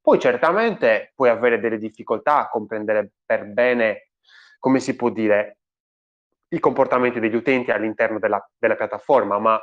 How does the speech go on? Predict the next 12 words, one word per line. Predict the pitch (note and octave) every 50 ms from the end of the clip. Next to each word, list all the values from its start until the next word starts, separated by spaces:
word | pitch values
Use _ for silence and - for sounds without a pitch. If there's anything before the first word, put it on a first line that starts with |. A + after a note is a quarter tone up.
| -
secondo | - - A2+ G#2+ - A2 A2 A2+ A2+
me | A2+ B2+ B2+ A#2+ A2+ - - _
dopo | - A2+ A2 A2+ A2+ - A#2+
un | A2 A2
pochettino | A2+ A#2+ G#2+ - - A2+ A2+ - - C3 C3 C3+ A#2+ G#2 G2 - _ _ _ _ _ _ _ _ _ _ _ _ _ _ _ _ _ _ _ _ _ _ _ _ _ _ _ _ _
capisci | - A2+ - - C3 A#2 G2+ - - - G2+ F2+ - _ _ _ _ _ _ _ _ _ _ _ _ _ _ _ _ _ _ _ _ _ _ _ _ _ _ _ _ _ _
come | _ - G#2 G2+ G2
si | G2 G2+
stanno | - G#2+ G2+ G2
muovendo | G2 G2 G2 G2 - G2+ G2 G2
gli | F#2+ G2
utenti. | F#2 - G2+ F#2 F2+ F2+ F2+ - - F#2+